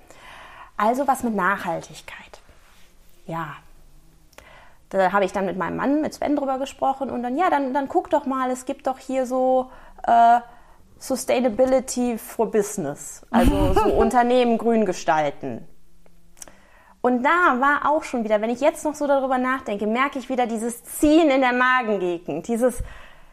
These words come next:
Speaker 1: „Ja,
Speaker 2: Mhm.
Speaker 1: hm.“ Nicken und ich habe dann mal gegoogelt.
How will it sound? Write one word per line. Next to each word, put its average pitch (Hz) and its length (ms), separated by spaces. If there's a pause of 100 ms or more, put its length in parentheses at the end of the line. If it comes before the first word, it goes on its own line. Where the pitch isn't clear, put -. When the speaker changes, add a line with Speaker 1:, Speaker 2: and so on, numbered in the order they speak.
(180)
Speaker 1:
„Ja, 196 2250 (380)
Speaker 2:
Mhm. 220 100
Speaker 1:
hm.“ 175 600 (640)
Nicken 339 560 (920)
und 262 320 (180)
ich 220 140
habe 208 160
dann 185 160
mal 180 160
gegoogelt. 180 640